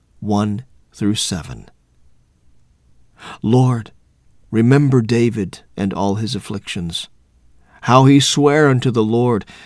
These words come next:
and vowed unto the mighty God of Jacob, "Surely I will not come into the tabernacle of my house, nor go up into my bed. I will not give sleep to mine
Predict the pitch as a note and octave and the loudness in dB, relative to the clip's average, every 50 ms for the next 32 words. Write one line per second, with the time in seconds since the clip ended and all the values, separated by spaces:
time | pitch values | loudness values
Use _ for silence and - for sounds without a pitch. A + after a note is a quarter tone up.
0 | - - - - _ - A#2 A2 A2 F#2+ G2+ A#2 B2+ C3 C3 A#2+ G#2+ F#2+ E2+ D#2+ | -20 -20 -20 -20 _ -4 -2 0 0 0 2 2 4 4 4 4 2 0 -2 -2
1 | D2+ F#2 A2 A#2 G#2+ G#2+ F#2+ G2+ G#2+ A#2+ C3+ C3 B2+ G#2 G2 G#2+ A#2+ B2 B2+ A2 | -4 -6 -4 -4 -4 -2 -2 0 0 0 0 0 -2 -4 -2 -2 -2 -2 -2 -2
2 | G2 F2+ D#2+ - - D#2+ F2+ - - G#2 G2 G2 - F2+ E2 C#2 - - _ - | -2 -4 -6 -8 -8 -10 -8 -6 -6 -6 -6 -6 -8 -10 -12 -12 -14 -18 _ -20
3 | _ _ _ _ _ _ _ _ _ _ _ _ - - - - - - - - | _ _ _ _ _ _ _ _ _ _ _ _ -20 -20 -16 -10 -8 -4 2 2
4 | D#3+ D3+ D3+ C#3 B2+ A#2 G#2 - G2 B2 B2 A#2+ A2+ A2 A#2+ B2 C3+ C#3+ D#3 - | 4 4 4 4 4 2 0 0 0 0 0 0 0 -2 0 0 0 0 -2 -4
5 | - - - D#3 C#3+ C#3 C3+ C3+ B2+ G#2 A#2 B2 B2+ G2+ A2+ - - C#3+ C3+ C3 | -6 -4 0 0 2 2 2 0 -2 -2 -2 -2 0 -2 -2 -2 0 -2 0 0
6 | C#3 C3 C3 B2+ B2 - B2+ A2+ G#2 G2+ F#2+ A2 A2 A2 A2+ A2+ A2+ A#2+ A#2 A#2 | 0 0 0 0 0 -2 -2 -2 -2 -2 -2 -2 -2 -2 -2 -2 -2 -2 -2 -2
7 | B2 B2 - - - - - - - - - A2 A#2 C3 C#3+ D3+ D3+ C#3 D3 D3 | -2 -2 -4 -6 -10 -14 -20 -20 -14 -6 -2 2 4 4 4 4 4 4 2 2
8 | C#3 F#2 C3 C#3 - - C#3+ C#3 C#3 C#3 C3+ C3+ C#3 C#3 C3 - A#2+ A2+ G#2 E2+ | 2 2 -2 -4 -2 -4 -4 -2 -2 -2 -2 -2 -4 -4 -4 -4 -6 -6 -6 -8
9 | D#2 - - _ - - - - - B2+ B2+ C3 A#2+ B2 B2+ C3+ C#3 - D3 C3 | -10 -12 -18 _ -20 -20 -16 -6 0 4 4 6 6 4 4 4 2 2 0 2
10 | C3+ C3 A2+ - - - - - D3+ E3 F3+ F#3 - - - - - D#3 D3+ D3+ | 2 2 2 0 -4 -4 -4 0 2 2 2 2 0 -6 -8 -2 -2 0 2 2
11 | D#3 D#3 D3+ - | 0 0 0 -2